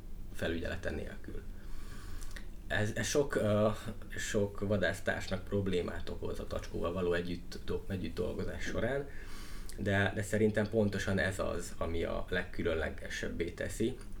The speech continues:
és ezért tud nagyon jól, ö, úgy velünk együtt dolgozni, hogy ő közben egyedül látja el a feladatát. És ez nem csak a kotorékozásban vagy a disznóhajtásban, ö,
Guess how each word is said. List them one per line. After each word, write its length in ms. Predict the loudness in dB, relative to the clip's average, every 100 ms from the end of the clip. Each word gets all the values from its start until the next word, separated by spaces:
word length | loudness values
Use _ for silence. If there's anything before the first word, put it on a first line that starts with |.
| -6 -6 -6 -6 -2
és 180 | -2
ezért 380 | 0 0 0 0
tud 280 | -2 -2 0
nagyon 400 | 2 4 4 2
jól, 400 | 2 2 2 0 -4 -8 -8 -6 -4
ö, 220 | 0 0 0 -6 -8 -8 -6 -4
úgy 260 | 0 2 4
velünk 340 | 4 6 4
együtt 280 | 2 2 0
dolgozni, 480 | 2 2 2 0 0
hogy 160 | 2
ő 120 | 2 2
közben 400 | 0 0 0 0
egyedül 380 | 0 0 -2 -2
látja 380 | -2 -4 -4 -4
el 60 |
a 40 | -2
feladatát. 720 | -2 -2 -2 -4 -4 -6 -6 -6 -4 -4 -4 -2
És 180 | -2 0
ez 100 | 2
nem 140 | 2
csak 220 | 2 -2
a 200 | -2 -2
kotorékozásban 800 | -2 -2 -2 -2 -2 -2 -2 -2
vagy 120 | -2 -2
a 40 |
disznóhajtásban, 1040 | -2 -2 -2 0 0 0 -2 0 0 2 0
ö, 300 | 0 0 2